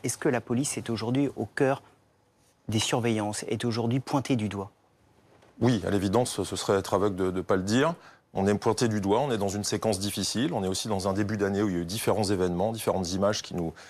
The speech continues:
Speaker 2: qui nous mettent en, entre guillemets, en difficulté. Moi, je rappellerai que la police, elle a été aussi le dernier rempart. On a été là pendant quinze mois pour faire face à des exactions immenses. Il ne faut pas s'imaginer que dix, cinquante ou même cent policiers qui auraient pu commettre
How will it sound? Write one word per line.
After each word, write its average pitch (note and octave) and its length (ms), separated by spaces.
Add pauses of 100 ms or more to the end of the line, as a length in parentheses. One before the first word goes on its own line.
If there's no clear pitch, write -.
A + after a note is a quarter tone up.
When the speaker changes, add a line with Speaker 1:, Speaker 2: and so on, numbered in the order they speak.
(200)
Speaker 2:
qui - 140
nous G2 80
mettent G2+ 180
en, F2+ 240
entre - 180
guillemets, G2+ 200
en F#2+ 80
difficulté. G#2+ 560
Moi, A#2+ 100
je G2+ 80
rappellerai G#2 340
que - 80
la G2 60
police, G#2+ 340
elle G2 100
a G2+ 40
été G2+ 220
aussi G#2+ 240
le G#2+ 40
dernier G2 220
rempart. G2 460
On A2 80
a F#2+ 80
été F#2 180
là G#2 100
pendant G2+ 220
quinze G2+ 300
mois A2+ 160
pour - 160
faire G2 160
face - 240
à G2 40
des F#2+ 200
exactions G#2 500
immenses. B2+ 460 (360)
Il A#2 60
ne A#2+ 80
faut C3 220
pas D3+ 160
s'imaginer A#2+ 560
que A2 100
dix, G2+ 300
cinquante A#2 560
ou - 20
même F#2+ 160
cent - 320
policiers A2 460
qui - 100
auraient F#2 140
pu - 120
commettre G#2 380